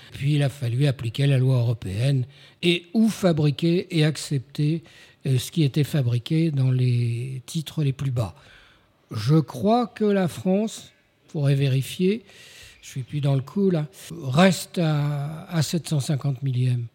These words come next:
Il y avait, euh, c'est très méchant, tu seras peut-être obligé de couper. Je rentre de Paris, de cette réunion, on avait gagné, tout ça, tout.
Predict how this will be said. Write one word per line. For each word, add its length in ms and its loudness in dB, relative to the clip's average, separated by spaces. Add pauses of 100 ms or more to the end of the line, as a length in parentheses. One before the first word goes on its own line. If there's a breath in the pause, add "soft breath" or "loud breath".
(180)
Il 80 -4
y 80 2
avait, 360 0
euh, 120 -2
c'est 240 -8
très 180 -4
méchant, 400 -2
tu 460 -6
seras 220 -10
peut-être 300 -6
obligé 300 0
de 80 -14
couper. 540 -6 (100)
Je 100 2
rentre 560 2
de 140 2
Paris, 500 0 (240)
de 120 2
cette 240 0
réunion, 500 4
on 400 0
avait 240 2
gagné, 580 2
tout 180 -12
ça, 300 -4
tout. 300 -8